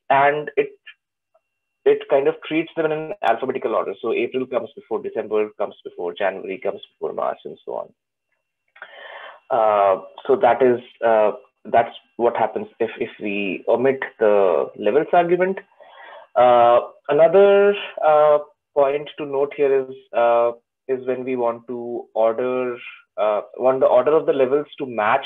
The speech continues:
the order of appearance of that category in the data. So let's say, uh, in my, uh, uh, data, in my vector, uh, I have this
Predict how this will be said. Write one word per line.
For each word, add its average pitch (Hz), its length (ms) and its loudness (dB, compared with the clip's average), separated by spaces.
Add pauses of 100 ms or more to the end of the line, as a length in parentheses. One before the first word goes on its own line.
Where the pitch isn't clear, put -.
(120)
the 139 80 2
order 120 420 2
of 135 80 -2 (100)
appearance 135 640 -4
of 107 260 -4
that 104 300 0 (120)
category 98 760 -6
in - 180 -10
the 98 60 -6
data. - 300 -8 (640)
So 139 80 -2
let's 135 220 -2
say, 151 380 2 (180)
uh, 117 440 4 (260)
in 127 180 -4
my, 123 640 -2
uh, 117 220 2 (880)
uh, 110 160 0
data, 147 320 4
in 113 120 0
my 113 160 0
vector, 113 540 -2 (220)
uh, 107 180 0 (600)
I 113 40 -10
have 117 260 -4
this 127 100 -4